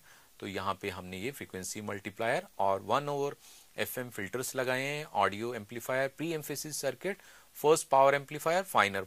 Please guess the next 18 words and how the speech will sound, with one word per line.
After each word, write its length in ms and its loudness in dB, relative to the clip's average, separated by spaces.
power 240 2
amplifier, 440 -6
then 180 -6
it 180 -12
is 80 -12
aerial 280 -4
out। 260 -10
तो 60 -10
ये 220 -4
हमारा 380 2
फेज 240 -4
मॉड्यूलेटर 440 -4
सर्किट 440 -8
है। 160 -8
A 40 -6
phase 340 2
modulator 540 6
is 100 -4